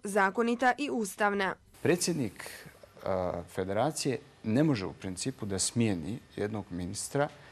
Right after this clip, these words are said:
Speaker 2: ukoliko ne postoji inicijacija od strane premijera koji je nezadovoljan radom, a, tog ministra.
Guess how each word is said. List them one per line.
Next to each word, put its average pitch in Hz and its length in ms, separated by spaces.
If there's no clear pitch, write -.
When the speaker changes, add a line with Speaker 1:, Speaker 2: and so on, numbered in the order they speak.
Speaker 2:
ukoliko 139 520
ne 107 100
postoji 120 840
inicijacija 110 800
od 92 60
strane 101 440
premijera 92 540
koji 123 320
je 113 240
nezadovoljan 104 960
radom, 90 520
a, 78 200
tog 90 200
ministra. 87 520